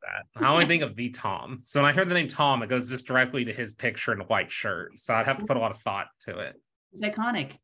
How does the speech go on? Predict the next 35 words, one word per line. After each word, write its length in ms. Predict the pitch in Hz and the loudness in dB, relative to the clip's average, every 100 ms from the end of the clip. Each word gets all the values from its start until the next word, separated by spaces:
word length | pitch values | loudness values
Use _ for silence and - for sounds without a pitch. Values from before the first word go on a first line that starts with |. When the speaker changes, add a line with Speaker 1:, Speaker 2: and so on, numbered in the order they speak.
| _ - | _ -8
Speaker 2:
He's 300 | 175 - - - - _ | -6 -6 -14 -20 -20 _
commoditized 680 | 180 180 190 - 147 139 143 | -4 -2 -2 -2 -2 -4 -4
his 120 | 165 | -4
own 180 | 156 156 | -2 -2
name. 360 | 156 151 139 180 - - _ _ _ _ _ _ _ _ | -2 -2 -2 -6 -10 -20 _ _ _ _ _ _ _ _
Speaker 1:
But 440 | 127 151 139 135 - _ _ | 2 4 6 4 0 _ _
we 360 | 151 139 175 220 | -8 2 6 8
are 140 | 208 | 6
on 320 | 160 175 170 165 | 4 2 0 0
at 220 | 165 - - | -2 -2 0
time. 360 | 156 143 139 | 2 2 2
So 120 | 139 127 | -2 -2
Danny, 500 | 143 139 135 131 - _ _ | 0 2 0 -6 -16 _ _
thank 260 | - 170 175 | 2 2 2
you 60 | 143 | -4
so, 220 | - 208 | 2 2
so 200 | 208 185 | 4 2
much 280 | 156 156 - | 2 -4 -4
for 160 | 151 | -6
stepping 500 | - - 139 139 131 | -6 0 0 2 0
in 180 | 127 131 | 2 2
once 260 | 127 139 143 | 0 -2 -4
again. 420 | 123 131 127 127 | -2 2 2 2
A 40 | |
great 400 | 120 131 175 170 | 0 2 2 0
B 180 | 160 160 | -4 -4
two 80 | 143 | -4
B 180 | 143 135 | -2 -2
knowledge. 640 | 123 131 135 135 123 123 | 2 4 6 4 2 -2
You 80 | 135 | -2
know, 60 | 123 | 0
this 200 | 147 165 | -2 -4
is 120 | - | -2
something 460 | 156 139 143 135 127 | -2 -2 -4 -2 2
that 300 | 120 123 | 4 2